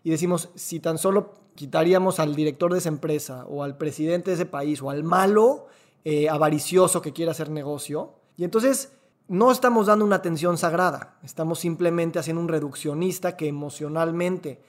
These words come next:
nos funciona porque nos da una explicación, aunque reduccionista y falsa, y no permitimos realmente agregar nada al discurso. Entonces, me doy cuenta que esta atención sagrada puede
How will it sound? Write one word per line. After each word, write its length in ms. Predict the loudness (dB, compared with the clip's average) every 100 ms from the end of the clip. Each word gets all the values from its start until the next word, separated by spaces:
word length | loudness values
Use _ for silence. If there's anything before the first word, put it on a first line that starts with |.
| _ _
nos 440 | -12 -8 -8 -10 -14
funciona 720 | -10 -8 0 6 6 4 -2 -14 _ _ _
porque 280 | -12 -10 -10
nos 160 | -4
da 80 | -2
una 140 | 0
explicación, 680 | -2 -4 -6 -4 -4 -2 -2
aunque 220 | -4 -10 -12
reduccionista 600 | -8 -8 -8 -6 -6 -6
y 60 |
falsa, 560 | -4 -2 -2 -6 -12 -12 _ _ _
y 480 | -4 0 2 0 -4 _
no 220 | 0 2
permitimos 540 | 4 2 0 -2 0 0
realmente 520 | 0 -2 -2 -2 -2
agregar 420 | -2 -4 -2 -4 -6
nada 240 | -6 -6
al 80 | -8
discurso. 500 | -10 -8 -8 -8 -14 _ _
Entonces, 460 | -6 2 2 2 -10 -8
me 200 | 0 4
doy 140 | 4
cuenta 320 | 4 2 2
que 80 | 0
esta 140 | -2
atención 380 | -2 -4 -6 -4
sagrada 480 | -2 0 2 2 0
puede 500 | 0 2 2 -2 -6